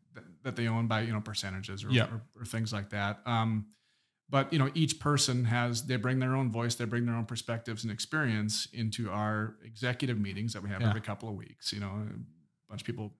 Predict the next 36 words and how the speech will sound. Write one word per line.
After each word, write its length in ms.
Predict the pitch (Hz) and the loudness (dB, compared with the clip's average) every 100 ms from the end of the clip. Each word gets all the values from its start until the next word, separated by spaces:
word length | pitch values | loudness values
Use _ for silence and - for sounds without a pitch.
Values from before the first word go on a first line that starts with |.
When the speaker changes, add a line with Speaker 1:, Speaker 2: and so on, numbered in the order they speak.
| _ | _
Speaker 1:
sitting 240 | - 127 | -12 -6
around 160 | 107 104 | -2 -2
the 80 | 104 | -2
table 160 | 113 | -2
arguing 360 | 104 123 113 113 | 2 2 6 10
about 200 | 143 - | 10 8
Speaker 2:
<laughs> 100 | 160 | 6
Speaker 1:
stuff 200 | - - | 6 2
or 60 | 110 | 0
whatever. 260 | 101 104 143 | 0 2 4
But 220 | 185 190 | 4 4
Speaker 2:
Yeah. 60 | |
Speaker 1:
it, 100 | 190 | 4
again, 220 | 202 185 143 | 6 8 6
it's 160 | 143 | 4
done 140 | 165 160 | 4 4
in 80 | |
a 40 | 143 | 4
very 460 | 135 135 139 131 - _ _ _ _ _ _ | 4 6 4 2 -2 _ _ _ _ _ _
collaborative, 760 | - 123 123 123 123 120 117 107 - - _ _ _ _ _ _ | -4 6 8 8 6 4 2 -2 -10 -20 _ _ _ _ _ _
you 80 | - | -20
know, 100 | 104 | -10
safe 560 | - - 123 107 - - | -2 2 4 2 -2 -6
manner. 500 | 90 87 85 - - 127 | -4 -4 -6 -10 -10 2
Speaker 2:
Cordial, 360 | 135 120 110 | 6 8 8
Speaker 1:
I 20 | |
mean, 100 | - | 6
Speaker 2:
yeah. 140 | 101 80 - | 4 2 -4
Speaker 1:
it, 220 | - 143 143 - - | -8 -8 -10 -16 0
cordial. 380 | 175 160 95 | 4 4 2
And, 340 | 87 123 151 160 | 0 0 0 2
and, 500 | 156 151 139 135 135 | 2 4 6 6 4
and 400 | 135 127 120 120 - 123 143 | 2 2 2 -2 -12 _ -2
we, 260 | 139 135 | 0 0
we 120 | 143 | 0
expect 680 | 123 120 - 185 - - - | 0 2 0 0 -2 -6 -16